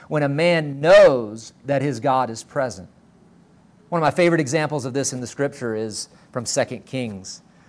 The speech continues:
story of Elisha and his servant. You may remember that they are surrounded by, by the Syrian armies,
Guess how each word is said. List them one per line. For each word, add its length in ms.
story 340
of 100
Elisha 680
and 120
his 160
servant. 580
You 100
may 120
remember 600
that 200
they 120
are 100
surrounded 840
by, 320
by 240
the 80
Syrian 540
armies, 580